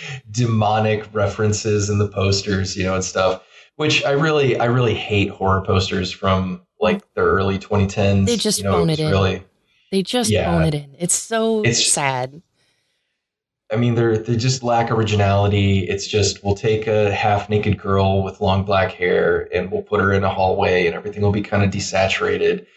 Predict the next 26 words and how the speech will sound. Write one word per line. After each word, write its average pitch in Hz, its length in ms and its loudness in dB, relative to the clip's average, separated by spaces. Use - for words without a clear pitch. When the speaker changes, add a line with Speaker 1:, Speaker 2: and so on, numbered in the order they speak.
Speaker 2:
And 101 140 0
then 92 80 2
we'll 95 120 0
have, 92 240 2
like, - 180 0
a - 20 -16
splur-, - 500 -2
a 80 60 2
s-, - 220 -8
splash - 480 0
of 185 200 -10
red - 300 0
or - 300 -4
a 95 60 -10
splash - 420 -2
of - 100 -16
some 95 240 2
color 90 420 2
to - 320 0
offset - 460 0
it - 80 -4
all. 90 400 0
Speaker 1:
Demon 202 340 0
eye 180 240 0
Speaker 2:
Um, 123 140 0
Speaker 1:
contacts. 170 840 -4